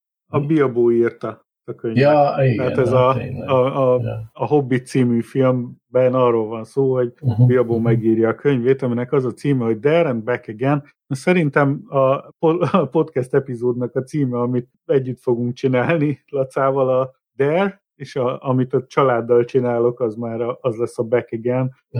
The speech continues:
Speaker 2: Back Again.
Speaker 1: <laughs> része.
Speaker 2: Ja, hát.
Speaker 1: Ugyanis, hát ugye vannak fejlemények. Az első fejlemény az, hogy ugye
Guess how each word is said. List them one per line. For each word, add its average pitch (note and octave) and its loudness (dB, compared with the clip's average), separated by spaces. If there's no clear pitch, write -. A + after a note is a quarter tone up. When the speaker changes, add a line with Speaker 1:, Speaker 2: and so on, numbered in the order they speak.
Speaker 2:
Back D#3+ 0
Again. G#2 0
Speaker 1:
<laughs> - -20
része. D3 2
Speaker 2:
Ja, C3+ -2
hát. - -4
Speaker 1:
Ugyanis, D3 0
hát D#3 -4
ugye D#3 0
vannak D#3 2
fejlemények. B2+ 0
Az C3 -6
első F3 0
fejlemény B2+ 0
az, F3 -2
hogy B2+ -2
ugye B2 0